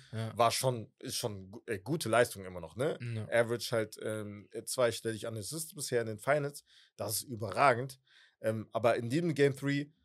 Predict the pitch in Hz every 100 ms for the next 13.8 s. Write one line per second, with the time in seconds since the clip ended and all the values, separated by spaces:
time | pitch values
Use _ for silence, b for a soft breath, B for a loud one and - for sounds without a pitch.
0 | _ _ 127 135 123 127 127 120 113 110
1 | 113 123 110 110 107 104 107 113 113 135
2 | _ _ _ _ 104 98 95 - 101 101
3 | 101 95 - 110 104 101 - _ _ _
4 | _ 107 95 - 113 101 95 - 101 87
5 | 92 95 90 92 _ b b b _ -
6 | 90 85 85 _ 92 82 82 _ _ 98
7 | - 101 101 98 95 90 90 90 - 95
8 | 98 - 87 95 98 - 95 92 92 90
9 | 90 _ - 95 - - - - - 98
10 | 107 104 98 87 90 98 95 _ _ _
11 | 104 104 101 - 98 - _ _ _ _
12 | 123 131 120 120 110 107 117 - 113 104
13 | 110 104 110 110 135 139 127 127